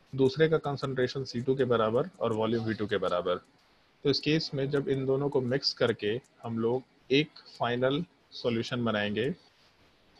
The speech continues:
जिसका concentration मान लेते हैं सी के बराबर है या सी resultant के बराबर, तो ये सी resultant कितना होगा अगर ये calculate करना है,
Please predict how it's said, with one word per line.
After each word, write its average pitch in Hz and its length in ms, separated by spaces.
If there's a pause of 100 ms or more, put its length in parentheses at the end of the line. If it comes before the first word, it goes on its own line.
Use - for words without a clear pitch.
(160)
जिसका 135 300
concentration 127 720
मान 131 220
लेते 131 240
हैं 131 120
सी 139 280
के 139 120
बराबर 113 400
है 120 60
या 123 80
सी 127 240
resultant 113 480
के 117 60
बराबर, 104 380
तो - 340
ये 127 60
सी 135 280
resultant 131 520
कितना 131 320
होगा 120 360
अगर 117 200
ये 117 160
calculate 110 480
करना 98 320
है, 98 220